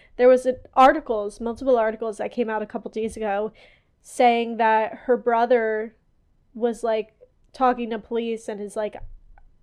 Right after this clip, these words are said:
"I think we should talk," because apparently there's new, like,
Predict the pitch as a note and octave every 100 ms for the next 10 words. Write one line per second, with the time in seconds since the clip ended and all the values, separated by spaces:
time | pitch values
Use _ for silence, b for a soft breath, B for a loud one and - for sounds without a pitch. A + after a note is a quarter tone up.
0 | - A#3+ A#3+ G#3+ - G#3+ - A3 - G#3
1 | F#3+ - A#3+ G#3+ A3 G#3 A#3 A3 G#3 G#3+
2 | G#3 G#3 G#3+ G#3+ G#3 G3